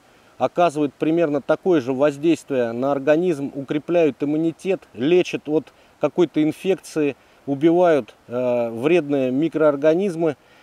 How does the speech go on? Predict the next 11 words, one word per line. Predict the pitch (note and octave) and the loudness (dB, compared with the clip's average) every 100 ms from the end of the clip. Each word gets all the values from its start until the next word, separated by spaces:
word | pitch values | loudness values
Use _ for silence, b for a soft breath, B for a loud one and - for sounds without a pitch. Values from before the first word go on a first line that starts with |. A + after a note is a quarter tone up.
| b b _ _ | b b _ _
практически | D#3+ D#3+ - A3+ - F3 | 0 0 -2 -6 -6 -8
так | - G3 D#3 | 0 0 0
же, | C#3+ | -4
как | - E3 - | -2 -2 -4
смола, | - C3+ D3 F3+ F#3+ - _ - | -6 -2 0 2 0 -4 _ -16
э, | A2 A2 | -12 -12
хвойных | - D3+ F3 F3 C#3+ | -6 0 2 2 -2
пород | - B2+ D3+ C3 | -2 0 0 -2
деревьев, | A#2+ C3+ A2 F#2 E2+ - _ _ G2 | -4 -2 -4 -4 -10 -16 _ _ -20
ели, | G2 A2+ F3+ D#3 A2+ - | -12 -4 0 0 -2 -6
сосны, | B2+ A#2+ - D#3+ | -6 -6 -6 -6